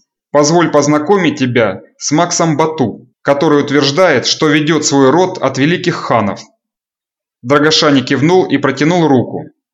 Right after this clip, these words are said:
«Мне кажется, — сказал он, — что все монголы так или иначе произошли от великих ханов». «Но я действительно их потомок, товарищ Драгошани».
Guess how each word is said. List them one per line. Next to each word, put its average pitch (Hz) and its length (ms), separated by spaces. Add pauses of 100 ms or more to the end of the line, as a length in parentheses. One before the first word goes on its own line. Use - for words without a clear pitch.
(680)
«Мне 147 160
кажется, — 151 500
сказал 131 380
он, — 101 340 (140)
что - 220
все 175 180
монголы 151 540
так 139 260
или 127 160
иначе 139 540 (260)
произошли 139 560
от 120 240
великих 147 340
ханов». 101 560 (1200)
«Но 147 140
я 175 100
действительно 160 540
их 127 280
потомок, 143 680
товарищ 123 380
Драгошани». 110 840